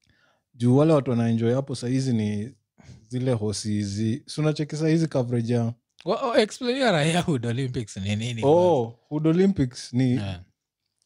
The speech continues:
Speaker 1: unacheki vile mtu aki-, akishinda Olympics,
Speaker 2: Yeah.
Speaker 1: kuna kuwaga na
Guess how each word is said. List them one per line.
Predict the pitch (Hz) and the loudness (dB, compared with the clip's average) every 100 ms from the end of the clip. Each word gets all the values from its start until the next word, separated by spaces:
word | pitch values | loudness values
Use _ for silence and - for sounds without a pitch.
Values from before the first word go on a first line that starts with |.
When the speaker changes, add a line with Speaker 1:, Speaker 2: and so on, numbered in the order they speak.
| _ _ _ _ _ _ _ _ _ _ _ _ _ | _ _ _ _ _ _ _ _ _ _ _ _ _
Speaker 1:
unacheki | 135 139 143 139 | 0 0 2 0
vile | 143 147 143 139 147 _ _ - | 2 4 4 4 0 _ _ -8
mtu | 165 170 | 0 2
aki-, | 139 131 123 120 131 - | 2 0 2 2 0 -6
akishinda | 120 123 120 120 120 | -6 -4 0 2 4
Olympics, | 123 135 117 107 - - - | 4 4 2 -4 -10 -20 -14
Speaker 2:
Yeah. | 113 104 101 _ | -10 -8 -10 _
Speaker 1:
kuna | - 113 | -6 -4
kuwaga | 113 110 117 | -2 0 2
na | 117 113 113 110 | 4 4 2 0